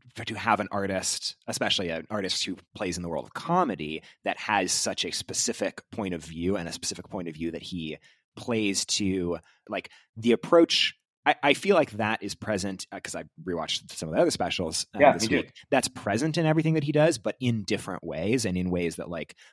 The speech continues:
Speaker 1: the way he tackles the idea of everything as a performance is definitely different in Inside than it is in What, um, which is different from
Speaker 2: Yeah.
Speaker 1: Make Happy, et cetera, et cetera.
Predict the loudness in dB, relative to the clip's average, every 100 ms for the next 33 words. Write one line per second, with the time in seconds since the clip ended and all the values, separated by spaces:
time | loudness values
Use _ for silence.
0 | -2 2 4 2 0 -4 -4 0 2 0
1 | 0 0 2 0 0 -2 -4 -8 -12 -10
2 | 0 2 2 0 -6 -10 -4 -2 -2 -6
3 | -2 -4 -2 -8 -8 -10 -10 -6 -4 -2
4 | -4 -8 -8 -6 -6 -10 -14 _ _ -2
5 | -2 0 -4 -4 -6 -6 -6 -8 -10 -12
6 | -10 -12 -14 -2 0 0 -4 -10 -8 -10
7 | -8 -10 -10 -10 -12 -12 -18